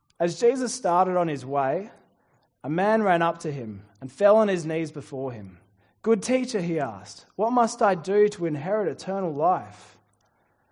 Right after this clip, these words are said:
'Why do you call me good?' Jesus answered, 'No one is good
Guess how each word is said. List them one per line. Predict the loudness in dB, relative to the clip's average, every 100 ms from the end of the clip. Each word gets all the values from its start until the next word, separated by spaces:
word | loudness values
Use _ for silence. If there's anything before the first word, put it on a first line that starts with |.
| _ _ -4
'Why | 0
do | 0
you | -2
call | -4
me | -4
good?' | -4 -4 -4 -8 -20 _ _ _ _ -8
Jesus | -6 -4 -8
answered, | -10 -10 -10 -12 -12 _ _ _ _
'No | -4 0 2
one | 2 -2
is | -6 -14
good | -20 -20 -20